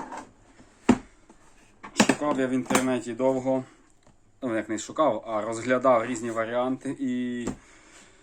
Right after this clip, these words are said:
на мою думку, це найкращий вибір. Для чого? Що тут в комплекті вже є все. Тобто, саме основне,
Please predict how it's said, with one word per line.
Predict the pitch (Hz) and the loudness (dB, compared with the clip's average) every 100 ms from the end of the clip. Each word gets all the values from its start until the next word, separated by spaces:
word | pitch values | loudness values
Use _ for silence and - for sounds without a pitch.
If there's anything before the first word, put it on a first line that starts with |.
| - _ _ - | -20 _ _ 2
на | |
мою | 143 156 151 | 6 8 8
думку, | 139 151 147 147 143 131 - - _ _ _ - - - - | 8 4 4 2 2 0 -8 -20 _ _ _ -20 -20 -20 -12
це | - 147 | -4 2
найкращий | 135 131 - 135 123 123 131 127 117 - - - - | 4 2 2 4 4 4 2 0 -4 -12 -20 -16 -16
вибір. | 113 120 113 101 104 107 - | -8 -6 -4 -2 -4 -4 -8
Для | 113 123 | -6 -4
чого? | - 131 104 85 _ _ _ | 0 0 0 -10 _ _ _
Що | - 120 107 - | -12 -8 -8 -4
тут | 175 175 | -2 0
в | 165 | 0
комплекті | - 131 127 143 139 - 135 127 - _ _ _ | 0 -2 2 2 2 0 -2 -2 -6 _ _ _
вже | 113 113 131 131 - _ | -16 0 4 4 2 _
є | 117 113 120 117 110 - | -12 -6 -4 -4 -8 -14
все. | - - 107 92 - - _ _ _ _ _ _ - - - - - _ - - - - - _ _ _ | -12 -8 -6 -6 -10 -20 _ _ _ _ _ _ -20 -20 -18 -18 -20 _ -20 -20 -20 -20 -20 _ _ _
Тобто, | 117 104 - - _ _ _ - - _ - - | -8 -8 -12 -20 _ _ _ -20 -20 _ -20 -20
саме | - 139 147 | -4 0 2
основне, | 143 135 - 135 135 139 | 0 -2 -2 0 2 2